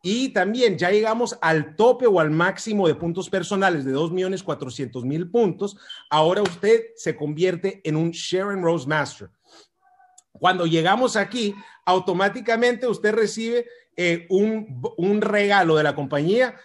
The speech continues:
de dos mil dólares en efectivo. Aparte de eso, déjeme muevo para acá para que vea el viajecito que se va a llevar, porque va a recibir un viaje para dos personas, para que vaya, para que disfrute con los otros líderes que también llegaron a esa calificación. Y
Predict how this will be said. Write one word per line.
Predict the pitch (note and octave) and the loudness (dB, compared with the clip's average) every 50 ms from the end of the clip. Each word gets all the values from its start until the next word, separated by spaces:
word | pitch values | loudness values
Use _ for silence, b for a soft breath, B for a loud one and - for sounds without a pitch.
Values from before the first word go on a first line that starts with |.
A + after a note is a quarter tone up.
| B B | B B
de | - B2+ C3 F3+ G#3 A3 G#3+ C#3+ | -14 -2 0 0 0 0 0 -2
dos | D#3+ D#3+ C#3+ | -4 -4 0
mil | D#3+ F3+ G3 F#3+ | 0 -2 0 2
dólares | E3+ G#3 A3 A#3 A#3+ B3 B3+ C4 A#3 - - _ _ | 2 2 4 4 2 2 0 -2 -8 -10 -14 _ _
en | F3+ F3+ F3+ | -4 -2 0
efectivo. | F3 E3+ E3+ - D#3 - D3+ - A3 A3+ A#3+ C4 C4+ B3 b b b b b b _ | 0 -2 -2 -4 -8 -8 -6 -6 -4 -4 -4 -4 -6 -8 b b b b b b _
Aparte | D#3 D#3+ - G3+ F#3+ G3 G3 A3+ | -2 0 2 0 0 0 0 2
de | A3 G#3+ G#3+ | 4 4 4
eso, | G#3+ G#3+ A3+ A3 | 2 2 0 -2
déjeme | G#3 G#3 G3+ | 0 0 -2
muevo | F#3+ F3+ F#3 G#3 A3+ | -2 -2 0 -2 0
para | G#3 F3+ D#3 | 0 0 0
acá | D#3 A#3 A#3+ | 0 0 -2
para | G3 E3+ B2+ | -4 -4 -4
que | C#3+ D3+ | -2 0
vea | E3 F#3+ | 0 0
el | G#3 F#3+ | 0 0
viajecito | D3+ E3 D3+ D3+ - - - F#3 F3+ E3 A3 - | 0 -2 0 0 -2 -4 -4 -8 -6 -6 -6 -6
que | F3 D#3 | -6 -6
se | - C#3 | -4 0
va | C#3 D#3 | 0 4
a | E3+ | 4
llevar, | F#3 F3+ E3+ F3+ G3+ A#3 A#3+ B B B B B B B | 4 4 6 4 2 2 0 B B B B B B B
porque | _ E3 E3 - - D#3+ | _ -2 -2 -2 -2 0
va | D3+ E3 F3 F#3 F#3 | 2 4 4 4 2
a | |
recibir | - C#3+ E3+ E3+ F3 F3+ F3+ | 0 -2 -4 -4 -2 -2 -2
un | G3 G3+ F3+ | -2 0 0
viaje | F#3 F#3 F#3+ G#3 | 0 0 0 0
para | F#3+ E3+ D#3 C#3+ | -2 0 0 2
dos | C#3+ D#3+ F3+ F3 | 2 0 0 -2
personas, | - G#3 F#3 D#3 - - G3+ G#3 G#3 G#3+ G#3+ G#3 B B B B _ | -2 -4 -4 -2 -2 0 0 0 0 -2 -4 -8 B B B B _
para | D#3 D3+ D3 C#3 | 0 0 0 0
que | D3 D3 C3+ | -2 -2 0
vaya, | C#3+ E3 F#3 G#3 G#3 - | 2 2 2 2 0 -2
para | D#3+ C#3 C3+ | -4 -4 -4
que | C3 C#3 | -4 -6
disfrute | B2+ A#2+ A2 - - F3+ F#3+ G3+ G3+ G3+ G#3+ G#3 G#3+ B B B B | -6 -6 -8 -6 -2 2 2 2 4 2 0 -2 -2 B B B B
con | _ D#3+ D3+ C#3 D3 C#3+ - - | _ -2 -2 0 -2 -6 -10 -8
los | - D3+ D3+ D3 D3 - | -2 -2 0 0 0 0
otros | F#3 G3+ G3 G3+ G3+ G3 | -2 -2 0 -2 -2 -2
líderes | F#3+ F#3 G3 G3 G3+ G3+ G3+ F3+ | 0 0 2 2 4 2 2 0
que | - D#3+ | -2 -6
también | C#3+ - C3+ C3 C#3+ D#3 F3 | -6 -4 -4 -4 -4 -4 -2
llegaron | E3+ F3 E3 E3+ F3+ F3 | 0 0 2 2 0 0
a | E3 | -2
esa | E3 - G3+ F#3+ | -4 -4 -6 -6
calificación. | - D3 C#3 C3+ - C3+ C3+ C3+ B2+ - - G#3+ B3+ B3+ A#3+ B B B B B D#3 B | -4 -4 -4 -4 -6 -8 -8 -8 -8 -2 2 2 2 2 2 B B B B B -20 B
Y | _ A3 B3+ C#4 C4+ - _ | _ -2 -2 0 -2 -4 _